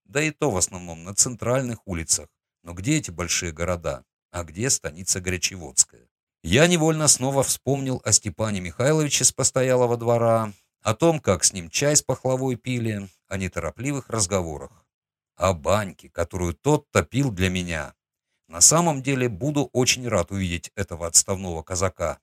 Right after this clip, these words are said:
Звёздочка фыркнула, будто поддерживая мои мысли, и продолжила ход. Въезжали в станицу уже в плотной темноте. Только редкие огоньки в окнах показывали, что люд здесь ещё весь спит.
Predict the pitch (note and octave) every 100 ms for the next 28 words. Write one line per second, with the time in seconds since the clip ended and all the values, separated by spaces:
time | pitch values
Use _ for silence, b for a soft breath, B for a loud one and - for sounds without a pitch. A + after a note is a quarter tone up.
0 | _ _ _ _ _ D2+ G2 E3+ D#3 D#3+
1 | - D3 - A#2+ - F2 E2 E2 B2+ -
2 | B2 G2+ F2+ G2+ E2+ F2 D#2+ D#2+ D#2+ D#2+
3 | F2+ D3+ - C3+ B2+ - _ _ - D3
4 | - G2+ F2 G#2 F#2+ G2 F#2 - - _
5 | _ _ D#2 G2+ A#2 A2 A#2+ G2 - -
6 | G2 E3 - - D#3+ G#2+ G#2 - G#2+ C#3+
7 | C#3+ C#3 A#2+ A#2 A2 F#2+ C#2 C2 _ _
8 | - D#3+ E3 C#3+ A#2+ A2 - G2+ F#2+ F2+
9 | F2+ - C3 F#2 - E2+ - F#2 - C#3+
10 | C3 A#2+ G#2+ - G2 F#2 D3+ B2+ A#2 B2+
11 | - F2+ - A#2+ G2+ F2 G2+ - - E2
12 | - -